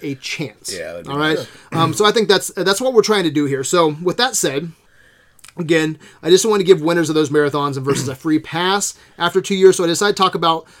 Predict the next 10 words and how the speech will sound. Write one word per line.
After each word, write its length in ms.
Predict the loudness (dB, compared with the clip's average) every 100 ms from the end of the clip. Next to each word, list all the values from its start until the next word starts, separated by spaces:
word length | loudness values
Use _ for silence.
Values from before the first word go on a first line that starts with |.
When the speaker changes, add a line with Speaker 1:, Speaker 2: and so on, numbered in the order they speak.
| -16
Speaker 1:
uh, 60 | -8
the 100 | -8
top 380 | -6 -4 -4 -6 -8
two 400 | -4 2 2 2
or 200 | 0 0
three 380 | 0 -4 -6 -4
winners 480 | 0 0 0 -2 -4
from 300 | -6 -6 -4
Pacific 520 | -4 -4 -4 -2 -4
episodes, 560 | -4 -4 -2 0 -2